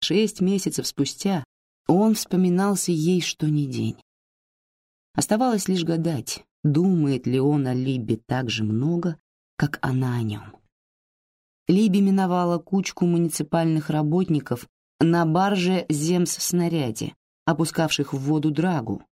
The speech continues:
прочесывавшую дно ради извлечения затопленного мусора. Чаще всего это оказывались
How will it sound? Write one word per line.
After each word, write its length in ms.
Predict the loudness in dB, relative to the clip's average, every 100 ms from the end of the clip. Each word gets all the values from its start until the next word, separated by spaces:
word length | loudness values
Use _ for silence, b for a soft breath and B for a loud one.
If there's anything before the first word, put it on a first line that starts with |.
| -4
прочесывавшую 1000 | -2 0 0 0 2 0 0 -2 0 0
дно 380 | 0 0 2 0
ради 300 | -2 -2 -2
извлечения 760 | -2 -2 -2 0 0 2 0
затопленного 800 | 0 -2 -2 -2 0 0 0 0
мусора. 520 | 0 -2 -4 -8 -10 -14 _ _ _ _ _ -2
Чаще 340 | 0 2 0
всего 380 | 0 0 2 2
это 240 | 2 0
оказывались 600 | 0 0 2 2 0 -2